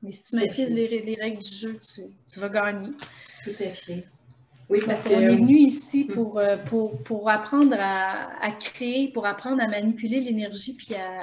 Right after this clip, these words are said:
Speaker 1: à créer. C'est vraiment ce qu'on est venu faire.
Speaker 2: Mm.
Speaker 1: Puis on a tout la, le pouvoir de se créer une vie sans souffrance.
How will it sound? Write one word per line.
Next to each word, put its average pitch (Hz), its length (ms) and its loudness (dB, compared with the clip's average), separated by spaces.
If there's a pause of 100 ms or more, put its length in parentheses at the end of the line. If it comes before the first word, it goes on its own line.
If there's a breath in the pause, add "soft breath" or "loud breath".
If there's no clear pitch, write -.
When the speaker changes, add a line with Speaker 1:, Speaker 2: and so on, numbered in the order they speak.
Speaker 1:
à 196 60 -6
créer. 214 580 -10 (120)
C'est - 140 -14
vraiment 214 260 -8
ce - 100 -10
qu'on 226 180 -4
est 214 80 -2
venu 208 160 -8
faire. 196 320 -14 (520)
Speaker 2:
Mm. 202 500 -8 (260)
Speaker 1:
Puis 226 220 -4
on 214 140 -2
a 208 80 -2
tout 277 240 -4
la, 214 340 2
le 214 180 -6
pouvoir 240 400 -2
de 226 120 0
se 220 80 -6
créer 240 220 -2
une 233 120 6
vie 226 140 -2
sans 233 180 -6
souffrance. - 680 -12